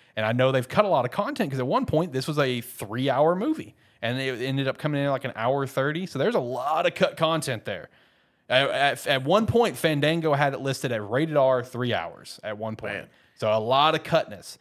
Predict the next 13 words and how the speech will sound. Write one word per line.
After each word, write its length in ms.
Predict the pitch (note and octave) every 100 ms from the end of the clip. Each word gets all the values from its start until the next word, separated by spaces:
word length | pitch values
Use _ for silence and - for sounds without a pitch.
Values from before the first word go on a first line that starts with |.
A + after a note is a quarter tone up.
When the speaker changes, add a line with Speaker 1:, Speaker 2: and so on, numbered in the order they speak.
| -
Speaker 2:
There 180 | B2+ D#3
were, 180 | C3 A2+
they 180 | B2+
cut, 440 | D3+ - D#3+ A#2 B2
they 140 | B2+
must 240 | E3+ C3+ -
have 120 | -
cut 220 | - A2
some 280 | - B1+ - -
brutal 440 | F#2 A#2+ C#3 C3
shit. 340 | - - F#2+ -
Speaker 1:
They 180 | B2+ B2+
did, 340 | D3+ G3+ -